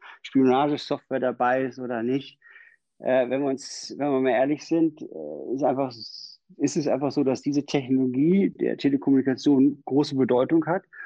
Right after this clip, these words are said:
und die besten Systeme eben aus China kommen. Das beste Preis-Leistungs-Verhältnis da ist und die beste Leistung da ist. Und dann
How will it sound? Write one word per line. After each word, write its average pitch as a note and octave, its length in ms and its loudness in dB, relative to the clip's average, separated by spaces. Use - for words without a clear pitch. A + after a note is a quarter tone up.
und - 160 -2
die C3+ 60 0
besten A#2 360 0
Systeme C3 560 0
eben D3 500 4
aus - 180 -2
China E3+ 280 0
kommen. E3+ 320 -2
Das - 80 -20
beste C3 240 -6
Preis-Leistungs-Verhältnis C3 1120 -4
da - 160 -2
ist - 240 -10
und D3 240 2
die D#3 60 4
beste D3 240 2
Leistung F#3+ 400 0
da F#2 200 -8
ist. F2 160 -18
Und G2 100 -16
dann B2 220 -12